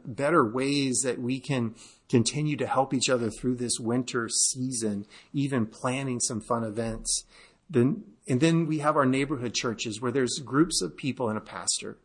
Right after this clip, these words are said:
where people are connected to a pastor and a shepherd, where they, where people can be, leaders can be built up in the church family, where we can continue to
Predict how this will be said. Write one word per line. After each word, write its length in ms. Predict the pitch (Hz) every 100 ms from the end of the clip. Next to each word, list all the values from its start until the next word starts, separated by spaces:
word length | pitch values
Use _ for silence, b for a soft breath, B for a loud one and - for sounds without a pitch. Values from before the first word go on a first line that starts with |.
| _ _ _ b b b b
where 140 | 143 127
people 340 | 170 165 156
are 60 | 120
connected 640 | 127 120 127 151 190 156 -
to 120 | 127
a 60 |
pastor 580 | - - 143 147 - 151
and 180 | 147 123
a 40 |
shepherd, 640 | 110 - 139 180 143 131 127 B B
where 280 | 127 123 120 B B
they, 180 | 139 143 - 185
where 280 | 147 127 120
people 460 | - - 185 180 156
can 220 | - 135
be, 320 | 117 110 233
leaders 440 | 156 156 180 175 -
can 160 | 143
be 120 | 135
built 320 | 120 143 135 151
up 200 | 135 143
in 100 | 123
the 80 |
church 400 | 117 - 147 - 165 - - -
family, 520 | 147 139 143 135 120 - B
where 140 | 139 127
we 180 | 139 135
can 320 | 135 117 113 B B
continue 500 | 135 - 175 170 139
to 220 | 131 123